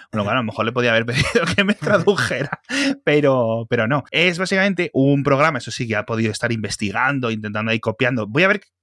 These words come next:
qué es esto. Copio una frase, la pongo en Google, y si Google me devuelve algo en inglés, <laughs> entiendo lo que significa. Pero no sé lo que estoy copiando, no sé lo que... No sé si estoy copiando el horario, no sé si estoy copiando el nombre, no sé qué estoy haciendo. El caso, se llama Ne Bar Ne Yok,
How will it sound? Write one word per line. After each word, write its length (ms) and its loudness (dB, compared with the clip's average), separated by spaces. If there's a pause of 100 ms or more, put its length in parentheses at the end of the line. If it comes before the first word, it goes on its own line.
qué 80 -4
es 120 -4
esto. 300 -12 (120)
Copio 240 -2
una 140 2
frase, 340 0
la 140 -6
pongo 220 0
en 60 -2
Google, 320 0 (280)
y 100 -6
si 120 -4
Google 220 0
me 80 0
devuelve 280 2
algo 160 0
en 60 -2
inglés, 420 0 (360)
<laughs> 340 -2
entiendo 460 0
lo 80 0
que 100 -4
significa. 520 -6
Pero 140 0
no 100 2
sé 100 -4
lo 80 2
que 60 -4
estoy 180 -4
copiando, 440 -6
no 100 -4
sé 100 -6
lo 120 -4
que... 300 -6 (120)
No 120 -2
sé 80 -2
si 60 -2
estoy 140 -4
copiando 300 -2
el 80 -4
horario, 400 2
no 80 -6
sé 60 -8
si 20 -8
estoy 140 -2
copiando 400 -2
el 120 -2
nombre, 340 0
no 80 -2
sé 140 -6
qué 60 -6
estoy 160 -4
haciendo. 320 -10 (200)
El 140 -2
caso, 360 -2
se 120 -6
llama 300 0 (220)
Ne 400 -2
Bar 460 -2
Ne 280 -2
Yok, 320 -4